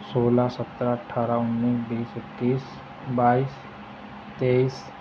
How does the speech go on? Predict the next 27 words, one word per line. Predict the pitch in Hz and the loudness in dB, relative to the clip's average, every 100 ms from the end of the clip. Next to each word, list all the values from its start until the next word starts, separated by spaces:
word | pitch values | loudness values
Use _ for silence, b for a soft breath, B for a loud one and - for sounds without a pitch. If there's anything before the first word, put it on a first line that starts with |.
| - - - - - - - | -16 -16 -16 -16 -16 -4 6
चौबीस। | 123 107 107 - - - - - - - - - - - - | 6 6 2 -4 -12 -14 -14 -14 -14 -14 -14 -14 -14 -14 -12
तो | - | 4
इस | 180 - | 4 6
तरह | 190 | 4
से | 214 | 8
हमने | 220 208 | 8 8
क्या | 208 | 6
किया, | 202 - | 8 6
चौबीस | - 160 170 143 | 8 8 10 10
डार्ट | 123 - | 8 8
कर | 107 | 4
लिया। | 107 | 4
अब | 113 156 | 6 6
जब | 156 190 | 6 4
चौबीस | - 147 147 208 165 | 8 8 10 10 10
डार्ट | 170 175 | 10 10
हमने | 170 165 | 8 8
कर | 151 | 8
लिया, | 131 139 180 | 8 10 8
तो | 196 196 - - - - - - - - - - - - - | 6 2 -10 -14 -14 -14 -14 -14 -14 -16 -14 -14 -14 -12 -8
हर | - - - | -4 4 6
आठ, | 240 - 165 185 185 | 6 8 10 10 8
आठ | 165 175 | 8 10
बिंदु | 175 151 151 | 8 4 4
पर | 147 185 240 - - | 4 4 2 -10 0
मिला | 139 135 | 6 6
के | 139 214 240 - | 6 4 2 -6